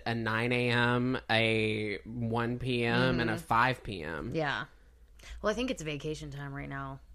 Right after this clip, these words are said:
Speaker 1: Yeah, I
Speaker 2: I feel
Speaker 1: really
Speaker 2: like
Speaker 1: need
Speaker 2: it's
Speaker 1: a
Speaker 2: probably
Speaker 1: vacation.
Speaker 2: gonna be happening soon. So does everybody else, and that's why
Speaker 1: Yeah,
Speaker 2: no one's
Speaker 1: and
Speaker 2: coming
Speaker 1: that's
Speaker 2: to their
Speaker 1: why no one's coming
Speaker 2: appointments.
Speaker 1: to their appointments.
Speaker 2: <laughs>
Speaker 1: Well, and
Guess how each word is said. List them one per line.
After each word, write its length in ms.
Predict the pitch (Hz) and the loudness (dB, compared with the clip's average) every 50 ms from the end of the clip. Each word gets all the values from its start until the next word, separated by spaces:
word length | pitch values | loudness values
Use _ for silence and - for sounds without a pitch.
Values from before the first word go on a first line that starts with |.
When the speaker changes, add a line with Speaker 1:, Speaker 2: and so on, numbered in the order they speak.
| - - - | -20 -16 -8
Speaker 1:
Yeah, 200 | - 120 113 110 113 | -2 0 2 4 4
I 100 | 113 123 | 4 4
Speaker 2:
I 40 | 127 | 4
feel 200 | 120 190 190 196 | 4 4 6 6
Speaker 1:
really 20 | 196 196 208 | 6 6 6
Speaker 2:
like 60 | - | 6
Speaker 1:
need 80 | 233 240 | 4 4
Speaker 2:
it's 80 | 233 233 | 4 4
Speaker 1:
a 40 | |
Speaker 2:
probably 460 | 220 214 180 180 185 185 180 190 190 190 | 6 6 6 6 6 4 4 2 2 2
Speaker 1:
vacation. 160 | 180 190 185 | 2 2 0
Speaker 2:
gonna 100 | 180 165 | 0 0
be 140 | 170 170 156 | 0 0 0
happening 720 | 160 160 156 151 - 151 151 147 147 147 147 143 143 - - - - - - - | 2 2 2 2 0 -4 -6 -6 -6 -8 -8 -10 -10 -12 -16 -20 -20 -20 -20 -14
soon. 320 | - - - 175 165 170 - | -8 -4 -2 -2 -2 -2 -2
So 180 | - - 220 | -2 0 0
does 160 | 220 214 196 214 | 0 2 2 2
everybody 380 | 202 202 202 180 180 180 170 | 2 2 2 0 0 2 2
else, 340 | 185 220 - - 160 - - | 2 2 2 0 -6 -6 -6
and 140 | - 156 160 | -4 -2 -2
that's 180 | 156 156 - | -2 -2 -2
why 180 | 165 156 151 143 | 0 0 2 2
Speaker 1:
Yeah, 100 | 131 113 | 2 2
Speaker 2:
no 120 | 156 151 | 2 0
one's 180 | 151 147 143 - | 0 -2 -4 -4
Speaker 1:
and 80 | 139 135 | -2 0
Speaker 2:
coming 140 | 131 127 | 0 0
Speaker 1:
that's 120 | 127 123 139 | 0 0 2
Speaker 2:
to 80 | 135 | 2
their 100 | 131 127 127 | 2 2 4
Speaker 1:
why 60 | 120 | 2
no 60 | 120 120 117 | 2 2 2
one's 120 | 120 123 | 0 -2
coming 180 | - - 117 - | -2 -2 -2 -2
Speaker 2:
appointments. 120 | - - - | 2 4 6
Speaker 1:
to 80 | 381 | 6
their 440 | - 320 311 - 359 311 339 - 359 | 8 6 6 4 4 2 2 2 0
appointments. 500 | 294 392 - 415 - 359 - - 339 302 - | 0 0 -2 -2 -2 -4 -6 -6 -8 -10 -10
Speaker 2:
<laughs> 40 | - - - - - - - | -12 -14 -20 -20 -16 -4 0
Speaker 1:
Well, 280 | 170 208 220 220 202 - - | 4 4 4 4 2 0 0
and 460 | 185 190 196 190 185 175 165 151 - | 0 0 2 2 2 2 0 0 -4